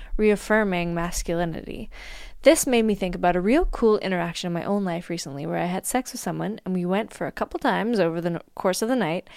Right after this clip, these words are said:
and I ended up topping him, like, three times. Topping doesn't really happen a lot for me because of lack of interest and general discomfort of the dynamics of being a woman but fucking someone with my penis.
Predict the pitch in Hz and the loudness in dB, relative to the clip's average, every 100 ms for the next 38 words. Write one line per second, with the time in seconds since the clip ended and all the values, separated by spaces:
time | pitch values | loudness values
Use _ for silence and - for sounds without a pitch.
0 | - - - 190 190 185 - 214 233 233 | -20 -20 -2 4 4 4 4 2 6 4
1 | 220 - 196 196 190 185 185 180 175 175 | 2 0 0 2 0 0 0 -2 -4 -4
2 | 185 170 185 92 - - - - - 247 | -4 -4 -4 -6 -12 -18 -20 -14 2 4
3 | 277 320 330 302 240 233 208 208 196 185 | 6 4 2 4 4 4 2 2 4 2
4 | 190 202 202 202 - 220 208 220 247 226 | 0 0 0 0 0 -2 0 0 0 0
5 | 208 196 185 190 185 190 - 196 190 185 | 0 -2 -2 0 0 0 -4 -2 -2 0
6 | 208 196 196 185 180 180 180 180 - 180 | -2 -2 -4 0 0 0 -2 -4 -4 -2
7 | 180 185 185 - 185 170 190 180 180 185 | -2 -2 -2 -2 -2 -2 -2 0 0 0
8 | 185 190 - 170 160 170 185 190 180 175 | 0 -2 -2 -4 -4 -6 -2 0 0 0
9 | 180 180 175 175 - - 185 185 185 175 | 0 0 -2 -4 -6 -10 -6 -6 -4 -4
10 | 175 165 165 170 175 175 185 - | -4 -6 -6 -6 -4 -2 -2 -4